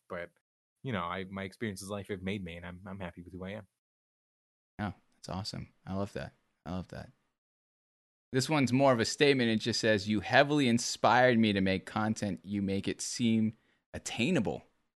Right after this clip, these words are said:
Speaker 2: Happy face there. You make
Speaker 1: And
Speaker 2: it
Speaker 1: that,
Speaker 2: look
Speaker 1: like, that's,
Speaker 2: approachable.
Speaker 1: man. That's, and, like, that's fucking, th-, that, that's so cool too, right? Is, 'cause I, it, it's hard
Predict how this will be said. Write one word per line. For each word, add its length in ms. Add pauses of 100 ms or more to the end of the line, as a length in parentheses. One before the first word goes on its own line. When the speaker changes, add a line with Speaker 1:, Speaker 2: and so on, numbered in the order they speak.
(160)
Speaker 2:
Happy 240
face 500 (220)
there. 320 (720)
You 100
make 180
Speaker 1:
And 40
Speaker 2:
it 40
Speaker 1:
that, 60
Speaker 2:
look 140
Speaker 1:
like, 40
that's, 80
Speaker 2:
approachable. 520
Speaker 1:
man. 160 (800)
That's, 200
and, 160
like, 140
that's 200
fucking, 540
th-, 200
that, 220
that's 220
so 140
cool 220
too, 200
right? 260
Is, 360 (400)
'cause 160
I, 140 (600)
it, 200
it's 120
hard 320